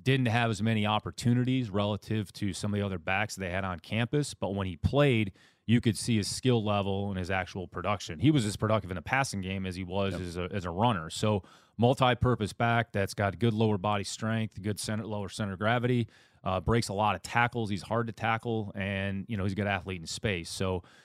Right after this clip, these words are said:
Speaker 1: and they do a good job in a running game. You know, Yock's been a nice addition to them, um, giving them some, uh, flexibility and versatility in terms of the fullback spot. So good backs, you know, good stable of backs, uh, really good quarterback. You know, Derek's been, um, as consistent a quarterback and as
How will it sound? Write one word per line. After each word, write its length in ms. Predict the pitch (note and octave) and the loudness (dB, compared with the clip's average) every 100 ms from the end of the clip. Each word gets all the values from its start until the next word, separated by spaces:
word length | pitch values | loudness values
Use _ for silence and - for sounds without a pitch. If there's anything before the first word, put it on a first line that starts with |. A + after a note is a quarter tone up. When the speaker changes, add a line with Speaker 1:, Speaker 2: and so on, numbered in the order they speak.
| _ _ | _ _
Speaker 1:
and 80 | G2+ | 0
they 80 | G#2+ | 2
do 120 | A2 | 2
a 20 | |
good 160 | G#2+ F#2+ | 2 0
job 380 | F#2+ G#2 G#2 F#2+ | 2 2 2 0
in 60 | |
a 40 | F#2+ | 0
running 280 | G#2+ G#2+ | 0 0
game. 380 | G2 G#2 G#2 G#2 | -2 -2 -2 -2
You 80 | G2 | -4
know, 80 | F#2 | -2
Yock's 420 | F#2 G#2+ G#2+ - - G2+ | 0 0 0 -4 -14 -6
been 160 | G#2 | -4
a 60 | G2 | -2
nice 240 | G#2 F#2+ | -2 -4
addition 400 | F2+ G2+ - G2+ | -4 -4 -2 -4
to 100 | F#2+ | -4
them, 480 | G2 G#2 G#2 G2+ G#2 | -4 -2 -4 -6 -8
um, 240 | F2+ F#2 F2+ | -8 -8 -6
giving 240 | G2+ F#2+ | -4 -4
them 240 | G2 G2 F#2+ | -4 -4 -6
some, 520 | - G2 F2+ F2+ - | -6 -6 -6 -8 -10
uh, 280 | A2+ F2+ F2 - | -8 -6 -6 -8
flexibility 580 | - A#2 G2+ A#2+ A#2 A2 | -4 -4 0 2 2 2
and 80 | G#2 | -2
versatility 720 | G2+ - - B2+ A2+ G#2+ G#2+ - _ _ _ | -4 -6 -4 -2 0 -2 -4 -6 _ _ _
in 60 | G2 | -4
terms 200 | A2+ G2 | -2 0
of 40 | |
the 80 | F2+ | -2
fullback 400 | - A2+ A2 G#2+ | 0 0 0 -2
spot. 340 | - G#2+ G#2+ G#2+ | -4 -2 0 -2
So 340 | - G2+ F#2+ - - - _ _ | 0 0 0 -4 -18 -20 _ _
good 180 | - D#3+ | 4 6
backs, 600 | D3 C#3+ C#3 - - - - | 6 6 4 0 -8 -10 -6
you 80 | |
know, 60 | G2+ | 0
good 160 | C3+ - | 0 2
stable 320 | B2+ B2 A#2 | 2 2 2
of 80 | G2+ | 2
backs, 560 | A#2+ B2 - - - - | 4 2 0 -6 -10 -6
uh, 220 | G2 G#2 | -2 0
really 200 | G#2 C#3 | 4 6
good 140 | B2 A#2 | 4 2
quarterback. 600 | B2 A#2+ A2 A#2 A#2 - | 2 2 2 2 0 -2
You 80 | G#2+ | -4
know, 60 | G2+ | -2
Derek's 340 | A#2 A#2 - | 2 2 0
been, 440 | A2 A2+ G#2+ A2 A2 | 0 0 0 -2 -2
um, 380 | G2+ G2 F#2+ G2+ | -2 -2 -4 -6
as 140 | G2 | -6
consistent 560 | - G#2 - C3 - A2+ | -6 -6 -4 -4 -2 -4
a 40 | |
quarterback 420 | - A#2 A2 A2+ | -2 0 0 0
and 80 | C3 | 0
as 80 | A#2+ | -2